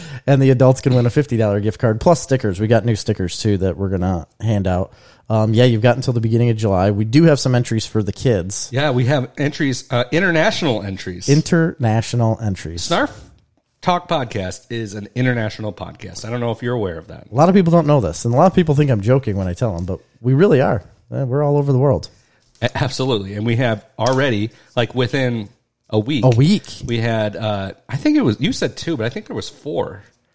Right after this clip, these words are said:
Speaker 1: It, there could have been.
Speaker 2: Or they
Speaker 1: I
Speaker 2: might
Speaker 1: only
Speaker 2: have been
Speaker 1: saw
Speaker 2: doubles. I'm not sure. Um, there was either, but somewhere between two to four entries from the great country of India.
Speaker 1: Yeah. And just think of
Speaker 2: Mahatma Gandhi.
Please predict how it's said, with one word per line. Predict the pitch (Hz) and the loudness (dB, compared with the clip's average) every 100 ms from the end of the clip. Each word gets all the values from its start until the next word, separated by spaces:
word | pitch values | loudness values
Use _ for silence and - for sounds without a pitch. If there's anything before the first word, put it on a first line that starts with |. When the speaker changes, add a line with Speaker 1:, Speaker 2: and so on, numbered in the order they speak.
| - | -2
Speaker 1:
It, | 135 139 | -2 4
there | 139 | 2
could | 156 139 | 4 2
have | |
been. | 87 90 98 | 2 -2 -2
Speaker 2:
Or | 113 | 2
they | |
Speaker 1:
I | 135 | 4
Speaker 2:
might | |
Speaker 1:
only | 160 | 6
Speaker 2:
have | 131 | 4
been | 120 | 4
Speaker 1:
saw | 120 | 4
Speaker 2:
doubles. | 107 98 85 - | 4 2 -6 -8
I'm | 104 | -6
not | 98 - | -6 -8
sure. | 90 85 - - - _ | -10 -12 -16 -20 -20 _
Um, | 110 110 107 | -4 -2 -2
there | 131 | -2
was | 139 113 | -2 -2
either, | 135 110 - | -2 -2 -4
but | - | -8
somewhere | 196 190 | -4 -4
between | 165 147 151 120 | -4 -4 -4 -4
two | - 175 165 | -4 -4 -2
to | 139 | -4
four | - 143 143 | -4 -2 -2
entries | - 117 110 101 - | -4 -6 -6 -6 -6
from | 107 98 95 87 | -6 -6 -6 -8
the | 98 92 | -8 -6
great | 123 - - | -4 -4 -6
country | 123 107 113 | -8 -8 -6
of | 101 90 - | -6 -8 -10
India. | 175 170 101 90 82 90 | -8 -4 -4 -6 -10 -2
Speaker 1:
Yeah. | 123 139 - - _ _ - _ 135 | 0 0 -2 -16 _ _ -20 _ 0
And | |
just | 139 165 - | 2 2 2
think | 170 127 | 2 4
of | 107 98 113 | 2 0 -4
Speaker 2:
Mahatma | 113 - 165 - - 135 131 | -6 -4 -6 -6 -10 -8 -4
Gandhi. | 123 143 170 101 85 | -2 -4 -4 -8 -12